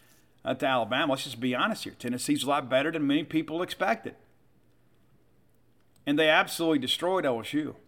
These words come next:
Absolutely did. You go back and look at these numbers.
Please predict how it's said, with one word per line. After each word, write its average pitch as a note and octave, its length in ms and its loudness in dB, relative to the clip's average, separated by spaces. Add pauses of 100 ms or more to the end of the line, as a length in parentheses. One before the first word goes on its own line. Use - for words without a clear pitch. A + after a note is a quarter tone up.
(500)
Absolutely D3 600 0
did. B2+ 320 -6 (340)
You C3 100 -6
go E3 60 -2
back F3+ 200 4
and C#3+ 80 2
look D#3 120 4
at B2 80 -6
these A#2 140 -2
numbers. B2 440 -2